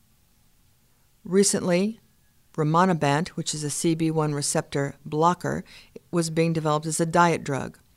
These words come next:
The study was stopped due to complications, including depression, anxiety, insomnia, anorexia, suicide, and homicide.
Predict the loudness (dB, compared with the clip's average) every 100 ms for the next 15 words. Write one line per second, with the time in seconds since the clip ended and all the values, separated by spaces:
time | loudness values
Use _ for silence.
0 | _ _ _ _ -8 -4 0 0 0 -2
1 | 0 2 2 -2 -8 -6 -6 -2 -2 -2
2 | -6 -4 -2 -2 -4 -4 -6 -6 -6 -4
3 | -6 -8 -4 -2 0 0 -2 -6 -20 _
4 | -4 0 2 4 2 0 -4 -8 -20 _
5 | -6 -4 -2 2 2 2 -2 -4 -8 _
6 | -6 -2 0 2 0 -2 -4 -4 -6 -12
7 | -20 -20 -20 _ _ -4 0 2 2 0
8 | 0 -2 -4 -4 -2 -4 -2 -6 -8 -12